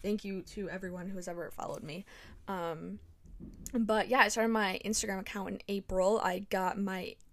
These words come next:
Audible, um, affiliate thing in April as well, which was really cool because that was, like, my first thing that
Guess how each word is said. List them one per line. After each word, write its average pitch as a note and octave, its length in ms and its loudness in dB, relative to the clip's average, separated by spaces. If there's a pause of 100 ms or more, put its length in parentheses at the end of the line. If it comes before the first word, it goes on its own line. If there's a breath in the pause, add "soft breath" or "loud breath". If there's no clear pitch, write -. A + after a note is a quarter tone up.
(140)
Audible, G#3+ 600 4 (480)
um, E3+ 600 2 (180)
affiliate C#4 480 4
thing F3+ 540 -4 (1800 loud breath)
in G#3 280 2
April G#3 280 0
as G#3 180 0
well, F3+ 560 0 (300 loud breath)
which F#3+ 180 0
was F#3 300 2
really F#3+ 280 -2
cool G3+ 240 4
because G#3 220 0
that F#3 60 -2
was, F#3 100 -2
like, F#3+ 100 0
my G3 140 -2
first F#3+ 560 0
thing F#3 640 -2
that F3+ 540 0